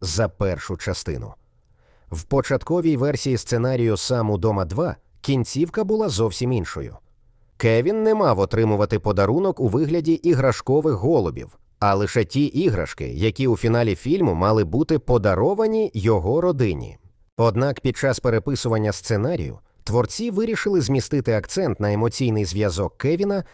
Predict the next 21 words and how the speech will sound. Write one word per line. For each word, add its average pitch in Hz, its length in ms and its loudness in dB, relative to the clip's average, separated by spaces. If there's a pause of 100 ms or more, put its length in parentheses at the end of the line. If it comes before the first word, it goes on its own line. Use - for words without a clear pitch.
(160)
з 98 140 0
голубиною 185 680 0
леді 151 360 -2 (260)
у 123 180 0
Центральному 104 760 0
парку. 67 440 -8 (500)
Цей 120 340 0
вибір 90 360 -2
додав 101 320 0
більш 107 300 -2
особисту 110 640 -2
та 139 260 0
зворушливу 156 720 0
лінію, 82 460 -2 (160)
яка 104 360 0
підкреслює 107 640 0
теми 107 280 0
самотності, 131 760 -2
дружби 139 640 0
і 117 100 -2
співчуття, 113 800 -4